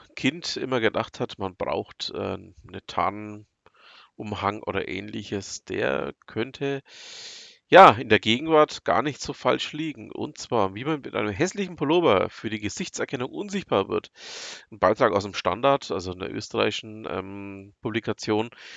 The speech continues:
die ich euch sehr gerne auch mit reinpacken möchte, fand ich sehr spannend zu lesen,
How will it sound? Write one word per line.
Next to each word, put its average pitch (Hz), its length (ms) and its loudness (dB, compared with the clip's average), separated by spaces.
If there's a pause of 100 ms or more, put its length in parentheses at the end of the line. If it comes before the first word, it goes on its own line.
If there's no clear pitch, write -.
(360)
die 110 60 -2
ich 98 100 -2
euch 98 160 2
sehr 131 220 10
gerne 139 240 6
auch 120 100 0
mit 123 160 -4
reinpacken 113 460 0
möchte, 113 420 0
fand 110 340 -2
ich 131 200 -14
sehr 131 340 2
spannend 143 480 -4
zu - 140 -6
lesen, 165 520 -8